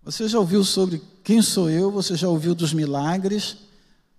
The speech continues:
Você conhece a mensagem?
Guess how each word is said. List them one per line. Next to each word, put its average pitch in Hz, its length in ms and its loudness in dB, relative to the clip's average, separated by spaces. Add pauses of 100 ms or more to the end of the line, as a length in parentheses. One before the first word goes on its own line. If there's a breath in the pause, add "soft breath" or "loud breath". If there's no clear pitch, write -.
(120)
Você 220 240 4
conhece 226 760 4 (520)
a 160 80 -2
mensagem? 151 920 0